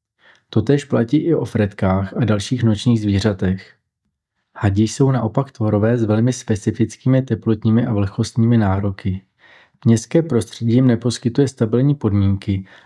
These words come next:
a pokud nejsou správně udržováni, může dojít k jejich dehydrataci nebo přehrátí. Jejich vystavování naštěstí v roce dva tisíce dvacet dva omezila zmíněná vyhláška o ochraně divokých zvířat, jež se týká i cirkusů či jiných veřejných míst.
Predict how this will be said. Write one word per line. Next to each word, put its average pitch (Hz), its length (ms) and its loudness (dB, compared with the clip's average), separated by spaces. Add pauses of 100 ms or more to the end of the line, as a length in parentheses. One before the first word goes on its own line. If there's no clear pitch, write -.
a 113 80 0
pokud 131 380 -2
nejsou 123 300 0
správně 131 520 -2
udržováni, 98 760 0 (340)
může 113 280 4
dojít 123 320 2
k - 80 -4
jejich 123 180 2
dehydrataci 107 880 0
nebo 110 240 0
přehrátí. 95 840 -2 (600)
Jejich 127 200 2
vystavování 117 720 0
naštěstí 113 500 0
v 120 60 0
roce 117 240 0
dva 117 160 0
tisíce 110 480 -4
dvacet 110 320 -2
dva 113 180 0
omezila 110 540 0
zmíněná 110 480 0
vyhláška 101 680 -2
o 113 60 2
ochraně 113 380 -2
divokých 113 460 0
zvířat, 95 480 0 (500)
jež 113 140 2
se 135 160 -2
týká 113 380 -2
i - 80 -4
cirkusů 104 560 -2
či 101 180 -2
jiných 117 220 4
veřejných 107 540 0
míst. 92 400 -2